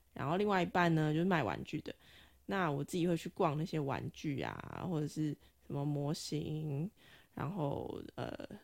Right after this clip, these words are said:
像 Switch 那些电视游乐器这样子。原本呢，就是等于是有点像是解锁地图的感觉。生了小孩之后呢，就发现，哇，就其实另外一半很多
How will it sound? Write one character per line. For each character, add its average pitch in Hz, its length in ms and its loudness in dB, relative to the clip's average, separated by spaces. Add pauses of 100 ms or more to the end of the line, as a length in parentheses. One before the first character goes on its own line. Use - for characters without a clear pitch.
(380)
像 135 320 -4 (240)
Switch 160 460 0
那 143 80 0
些 123 500 -2 (600)
电 170 180 2
视 196 140 -4
游 143 120 2
乐 143 80 -2
器 - 440 -4
这 127 60 -4
样 - 160 -6
子。 - 140 -16 (1800)
原 180 200 4
本 208 180 6
呢， 160 360 4 (360)
就 190 140 2
是 170 580 0 (380)
等 180 180 6
于 185 80 6
是 233 200 4
有 196 80 8
点 226 120 10
像 226 200 6
是 214 340 4
解 180 320 6
锁 180 260 6
地 190 220 0
图 185 160 2
的 156 100 6
感 147 200 2
觉。 143 120 2
生 220 200 4
了 240 100 8
小 170 140 4
孩 156 120 4
之 165 160 0
后 196 140 2
呢， 170 100 2
就 170 120 0
发 185 160 2
现， 190 240 0
哇， 247 340 6
就 226 160 -2
其 208 140 2
实 180 60 6
另 214 120 4
外 202 100 8
一 202 40 4
半 208 200 4
很 170 200 2
多 202 240 4